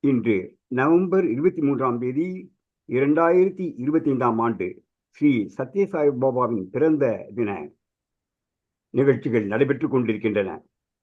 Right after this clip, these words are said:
நூற்றாண்டு விழாவை கொண்டாடும் அனைவருக்கும் எங்களுடைய வாழ்த்துக்கள், பாபாவுக்கு எங்களுடைய நமஸ்காரங்கள்.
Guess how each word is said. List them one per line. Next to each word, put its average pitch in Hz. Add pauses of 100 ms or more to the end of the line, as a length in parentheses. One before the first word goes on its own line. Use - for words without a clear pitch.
(340)
நூற்றாண்டு 135
விழாவை 113
கொண்டாடும் 107
அனைவருக்கும் 127 (180)
எங்களுடைய 117
வாழ்த்துக்கள், 139 (240)
பாபாவுக்கு 117
எங்களுடைய 98
நமஸ்காரங்கள். 95